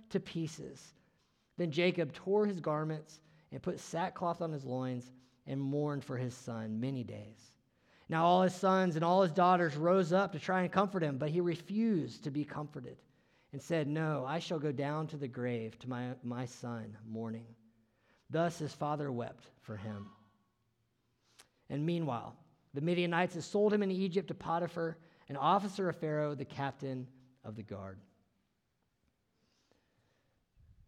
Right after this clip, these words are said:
So we see for Joseph this dream that gets planted in a young man's heart. And then Joseph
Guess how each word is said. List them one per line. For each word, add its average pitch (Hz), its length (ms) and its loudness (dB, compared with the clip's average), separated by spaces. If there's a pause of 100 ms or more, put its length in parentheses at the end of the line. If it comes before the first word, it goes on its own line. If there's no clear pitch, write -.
(720)
So 170 120 0
we 185 140 6
see 180 500 4 (540)
for 170 120 0
Joseph 175 560 0 (640)
this 165 220 0
dream 202 500 6
that 190 140 4
gets 196 180 2
planted 196 460 0
in 175 140 2
a 175 40 4
young 175 300 4
man's 170 280 0
heart. 156 440 -2 (300)
And 170 120 0
then 180 540 0
Joseph 202 480 6